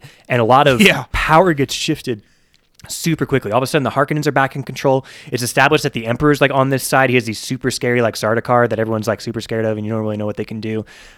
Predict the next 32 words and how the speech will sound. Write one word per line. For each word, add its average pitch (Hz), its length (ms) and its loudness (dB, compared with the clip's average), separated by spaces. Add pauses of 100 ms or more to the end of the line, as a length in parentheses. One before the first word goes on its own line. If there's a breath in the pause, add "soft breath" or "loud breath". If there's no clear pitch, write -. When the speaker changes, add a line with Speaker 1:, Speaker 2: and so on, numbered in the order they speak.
(120 loud breath)
Speaker 1:
right? 110 220 -4 (240 loud breath)
The - 80 -4
Fremen 185 340 4
are 196 100 4
revealed 180 420 2
to 151 60 -4
be, 151 180 -2
like, 139 400 -2 (340)
more 135 640 4
than 135 220 0
just, 127 360 -2
like, 110 300 -4
the 110 80 -6
dumb 104 480 -8
natives 113 580 -8
or 131 100 -2
whatever, 139 400 -2
right? 156 80 -12 (100)
Speaker 2:
Yeah. 131 260 -2 (240 loud breath)
Speaker 1:
Um, 101 240 -8
Speaker 2:
Yeah. 120 240 -6 (200)
Speaker 1:
Liet 127 340 4
Kynes 131 440 -2
is, 127 140 -4
again, 123 280 2
like, 117 200 0
starting 117 260 -2
to 117 60 -4
make 117 160 -4
some 113 220 -6
moves. 113 500 -4 (500 soft breath)
And 110 380 -4